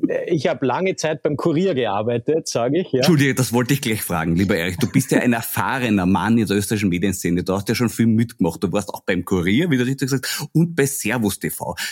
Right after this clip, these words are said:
Speaker 2: Das sind beides Medien, die in letzter Zeit sehr, sehr eigenartige Entwicklungen genommen haben. Wie, wie siehst du das jetzt als Außenstehender?
Speaker 1: Also, ich war fünfzehn Jahre beim Kurier und, äh, ich muss ganz ehrlich sagen,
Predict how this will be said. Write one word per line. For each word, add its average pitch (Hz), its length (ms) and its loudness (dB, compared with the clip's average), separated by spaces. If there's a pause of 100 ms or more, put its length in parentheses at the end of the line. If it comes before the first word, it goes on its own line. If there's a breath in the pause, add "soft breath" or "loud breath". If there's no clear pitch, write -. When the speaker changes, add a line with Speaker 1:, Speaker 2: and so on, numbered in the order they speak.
Speaker 2:
Das 104 120 0
sind 147 180 2
beides 143 340 -2
Medien, 135 360 2
die 139 100 2
in 135 60 4
letzter 120 320 -2
Zeit - 220 -4
sehr, 120 340 -2
sehr - 340 -4
eigenartige 107 1120 -2
Entwicklungen 98 500 2
genommen 87 400 2
haben. 85 140 -2 (180 loud breath)
Wie, 120 220 0
wie 151 120 4
siehst 170 280 0
du 135 60 2
das 110 200 0
jetzt 95 180 0
als 92 120 0
Außenstehender? 73 680 -4 (360 loud breath)
Speaker 1:
Also, 120 180 2
ich 139 60 0
war 160 100 2
fünfzehn 165 460 -2
Jahre 131 260 0
beim 135 220 -2
Kurier 135 640 0 (300)
und, 131 300 -2
äh, 131 460 0 (220)
ich 147 120 -4
muss 139 300 -2
ganz 143 220 -2
ehrlich 143 340 0
sagen, 143 400 -2